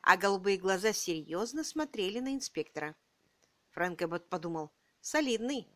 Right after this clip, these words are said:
и надежный парень. Будем надеяться, что он не убийца. Совсем не тот тип человека, который способен нанести удар ножом в спину. Только если, конечно, ну, предположим, что тот парень схватил Элли, а Джон Хиггинс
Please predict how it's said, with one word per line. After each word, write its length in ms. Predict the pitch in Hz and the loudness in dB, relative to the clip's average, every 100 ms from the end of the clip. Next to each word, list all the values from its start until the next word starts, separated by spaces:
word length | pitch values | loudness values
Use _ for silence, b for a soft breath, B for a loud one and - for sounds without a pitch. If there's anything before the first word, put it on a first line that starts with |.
| _ | _
и 100 | 175 | -6
надежный 460 | 165 208 180 196 | -4 -2 -2 -2
парень. 340 | 175 165 135 110 _ - _ _ _ _ | 0 0 -2 -12 _ -20 _ _ _ _
Будем 300 | - 311 339 | -4 0 2
надеяться, 500 | 320 320 320 339 339 | 2 2 4 2 0
что 220 | 294 - | -4 -2
он 100 | 311 | -2
не 100 | 302 | 0
убийца. 540 | 294 254 320 311 - - _ _ _ _ _ _ | -2 0 0 0 -6 -6 _ _ _ _ _ _
Совсем 460 | - 269 - 208 175 | -6 -4 2 2 0
не 80 | |
тот 260 | 165 165 - | -2 -2 -4
тип 160 | - - | -16 -12
человека, 460 | - 165 160 156 | -4 -2 -2 -4
который 240 | 147 160 160 | -6 -4 -6
способен 420 | - 160 175 160 | -6 -6 -6 -6
нанести 360 | 165 170 - | -6 -6 -4
удар 360 | 160 151 165 135 B B B | -4 4 4 4 B B B
ножом 420 | 160 180 165 170 | -4 -4 -2 -4
в 40 | 139 | -4
спину. 440 | - - 151 123 - _ _ b b b b _ | -10 -8 -12 -12 -20 _ _ b b b b _
Только 240 | 170 196 | -14 -2
если, 240 | 233 247 226 | 0 0 -2
конечно, 720 | 254 254 254 - 240 233 226 208 _ _ _ | 0 0 -2 -2 0 0 0 -8 _ _ _
ну, 140 | 196 | -12
предположим, 800 | 277 320 330 311 294 185 170 165 | -6 -6 0 0 2 2 0 -2
что 200 | 156 - | -10 -10
тот 180 | 185 285 - | -6 -6 0
парень 380 | 175 160 160 165 | 4 6 4 -2
схватил 400 | - 185 214 190 | -6 -6 -6 -6
Элли, 480 | 180 175 175 185 214 | -2 0 0 2 0
а 220 | 175 175 165 | 2 2 0
Джон 440 | 147 151 170 185 | -4 -4 -2 -4
Хиггинс 500 | - 254 240 269 - | -8 -8 -6 -6 -10